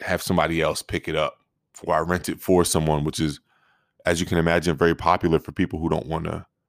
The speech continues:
show their I D, or, like, criminals, people with a history, people with a bad driving record or no license at all, right? So, um, so yeah, you put the key in the lockbox and boom,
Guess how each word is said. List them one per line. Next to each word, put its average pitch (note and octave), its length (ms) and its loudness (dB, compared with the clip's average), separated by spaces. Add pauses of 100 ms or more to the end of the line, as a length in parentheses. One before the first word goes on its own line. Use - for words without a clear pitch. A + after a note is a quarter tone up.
show F2 220 2
their D#2 120 4
I D#2+ 140 4
D, F2+ 400 -2 (220)
or, C#2 100 -8
like, - 200 -6
criminals, F2 500 0
people E2+ 260 -6
with E2 180 -2
a - 40 -10
history, F2 360 -6
people E2+ 220 -6
with E2 100 0
a D2+ 40 -2
bad D#2 280 0
driving E2 340 0
record E2+ 320 0
or D#2+ 100 -2
no E2 160 2
license E2 400 0
at D2+ 80 2
all, D#2+ 340 4 (580)
right? E2 320 2
So, E2+ 360 2 (2000)
um, E2+ 400 0
so - 140 -2
yeah, F#2+ 120 0
you E2 120 -6
put - 140 -8
the - 60 -18
key F2+ 100 -6
in E2 80 -6
the D#2+ 40 -6
lockbox E2 520 -2
and E2+ 240 -6
boom, G2+ 240 -6